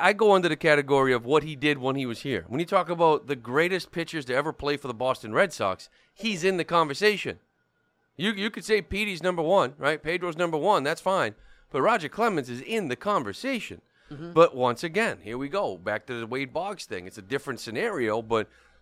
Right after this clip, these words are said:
Speaker 1: they'll never forgive him for, for not, not just playing with the Yankees, but now it's a steroid thing.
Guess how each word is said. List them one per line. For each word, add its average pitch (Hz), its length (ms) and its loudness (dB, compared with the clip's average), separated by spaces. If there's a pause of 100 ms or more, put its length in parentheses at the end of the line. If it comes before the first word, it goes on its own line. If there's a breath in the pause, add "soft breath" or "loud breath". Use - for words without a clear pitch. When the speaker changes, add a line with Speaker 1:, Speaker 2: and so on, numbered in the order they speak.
Speaker 1:
they'll 139 160 4
never 147 240 2
forgive 131 400 -2
him 139 280 -4
for, 110 520 -4
for 101 460 -8
not, 107 180 -6
not 123 160 -4
just - 220 -10
playing 131 240 -2
with 104 80 -4
the 95 80 -8
Yankees, 117 440 -2
but 104 140 -8
now 143 220 -2
it's 123 100 -10
a 110 40 -12
steroid 160 480 -2
thing. 82 160 -14